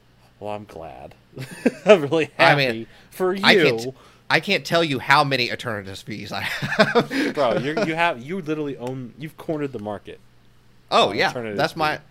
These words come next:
Speaker 2: that's my whole
Speaker 1: So you're the
Speaker 2: goal.
Speaker 1: guy.
Speaker 2: It
Speaker 1: So when, so next week, when the box and the tin come out,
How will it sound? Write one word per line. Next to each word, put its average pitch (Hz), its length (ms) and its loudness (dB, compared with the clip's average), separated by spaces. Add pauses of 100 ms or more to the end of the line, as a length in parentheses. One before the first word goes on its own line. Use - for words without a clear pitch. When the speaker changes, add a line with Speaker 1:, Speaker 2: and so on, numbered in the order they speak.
(140)
Speaker 2:
that's 147 180 -6
my 175 120 -2
whole 151 100 0
Speaker 1:
So 139 80 4
you're 147 220 4
the 196 100 4
Speaker 2:
goal. 165 180 4
Speaker 1:
guy. 143 40 2
Speaker 2:
It 127 60 -6
Speaker 1:
So 160 140 2
when, 160 240 0
so 160 160 -2
next 156 360 -4
week, 185 360 -4 (400)
when 131 120 -6
the 123 80 -2
box 139 560 -2 (100)
and 131 140 -8
the 120 40 -8
tin 165 280 -4
come 120 220 -4
out, 95 240 -8